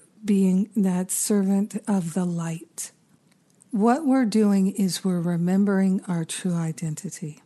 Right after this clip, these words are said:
And in our true identity, as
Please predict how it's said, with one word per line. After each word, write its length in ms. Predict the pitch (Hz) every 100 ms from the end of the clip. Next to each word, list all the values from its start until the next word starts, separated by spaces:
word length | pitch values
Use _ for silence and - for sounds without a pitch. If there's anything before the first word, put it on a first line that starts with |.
| _ _ _ _ _ _ _ _ _ _ _ _ _ _ _ _
And 260 | 202 185 196
in 220 | 220 214
our 180 | 202 185
true 300 | 175 - 196
identity, 880 | 175 165 180 170 185 - 175 156 160 _ _ _ _ _
as 340 | 214 190 180